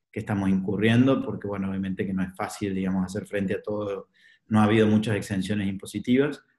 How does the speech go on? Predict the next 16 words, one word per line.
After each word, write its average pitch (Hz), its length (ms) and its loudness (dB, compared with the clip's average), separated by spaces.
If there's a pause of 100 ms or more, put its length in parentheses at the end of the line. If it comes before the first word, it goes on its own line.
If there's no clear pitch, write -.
(100)
a - 80 -18
pesar 107 300 -2
de 101 140 0
que 101 80 -2
desde 95 180 0
la 95 60 0
asociación 92 480 -2
las 98 100 2
hemos 98 160 -2
solicitado, 98 500 -4
solamente 107 500 -6
en 98 120 -10
Córdoba 120 500 2 (460)
hubo 101 200 2
exenciones 98 520 -2
impositivas, 98 880 -2